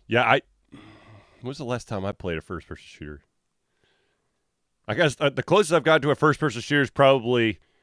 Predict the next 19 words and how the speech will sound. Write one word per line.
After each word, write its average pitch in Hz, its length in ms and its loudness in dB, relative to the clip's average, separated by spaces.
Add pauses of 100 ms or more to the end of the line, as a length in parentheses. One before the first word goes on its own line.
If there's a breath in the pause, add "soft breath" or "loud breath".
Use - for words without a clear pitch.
(140)
a 104 60 -4
third-person. 139 1040 0 (580)
It's - 140 -6
not 120 100 0
really 101 200 0
a 90 40 -4
shooter, 104 340 0
though. 95 380 0
I 110 80 -2
mean, 104 260 0 (320)
technically 95 380 -4
it 87 60 -4
is, 98 340 -6 (500)
uh, 90 280 -2
'cause, 85 500 -6
um, 78 480 -8 (520)
uh, 90 120 -2
Hogwarts 104 420 2
Legacy, 104 540 -2